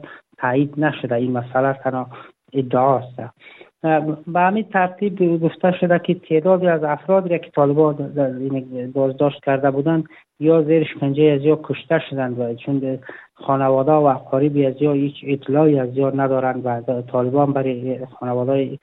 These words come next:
این افراد بازداشت شده که عمدتاً نظامیان پیشینن اطلاعی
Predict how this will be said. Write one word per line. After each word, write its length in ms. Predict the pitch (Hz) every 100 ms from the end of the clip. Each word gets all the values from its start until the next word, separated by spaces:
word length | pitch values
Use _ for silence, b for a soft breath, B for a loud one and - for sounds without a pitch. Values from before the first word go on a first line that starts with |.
| b b _ -
این 640 | 123 120 120 139 135 131
افراد 380 | - 131 143 139
بازداشت 480 | 135 123 123 123 -
شده 180 | 143 139
که 60 | 135
عمدتاً 480 | 120 123 127 127 123
نظامیان 540 | 120 123 123 131 131
پیشینن 500 | 123 127 131 139 131
اطلاعی 680 | 120 120 127 131 127 127